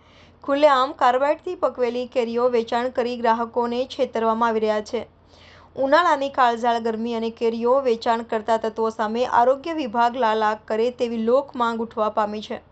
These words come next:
ઉનાળાની સિઝનમાં ફળોના રાજા કેરીનો સ્વાદ ચાખવા મળે છે. હાલ કેરીની સિઝન ચાલી રહી છે, ત્યારે નગરમાં કાર્બાઇડ તેમજ કેમિકલથી પકવેલી કેરીઓનું ભરપૂર વેચાણ થતું હોય છે.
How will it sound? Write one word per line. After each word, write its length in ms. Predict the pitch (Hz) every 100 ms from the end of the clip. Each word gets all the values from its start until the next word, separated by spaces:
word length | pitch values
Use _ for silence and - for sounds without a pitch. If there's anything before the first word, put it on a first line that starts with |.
| _ _ - - - - -
ઉનાળાની 480 | 302 320 381 370 359
સિઝનમાં 580 | 320 262 254 247 269 277
ફળોના 280 | 269 247 247
રાજા 340 | 247 233 254
કેરીનો 320 | 254 247 233 233
સ્વાદ 360 | 226 247 247 254
ચાખવા 360 | 254 240 247 226
મળે 220 | 208 214
છે. 180 | - 220 -
હાલ 280 | 233 240 262
કેરીની 380 | 262 233 233
સિઝન 440 | 226 247 240 277 320
ચાલી 240 | 277 233
રહી 200 | 226 226
છે, 200 | 214 254
ત્યારે 220 | 247 262 226
નગરમાં 640 | 220 226 220 226 262 330 - - -
કાર્બાઇડ 540 | 262 254 277 277 330 339
તેમજ 320 | 285 240 233
કેમિકલથી 560 | 254 233 226 226 226 247
પકવેલી 480 | 233 226 233 226 240
કેરીઓનું 580 | - 233 220 220 240 240
ભરપૂર 500 | 254 254 - 302 311
વેચાણ 480 | 240 220 233 226
થતું 240 | 247 233 214
હોય 160 | 220
છે. 160 | 214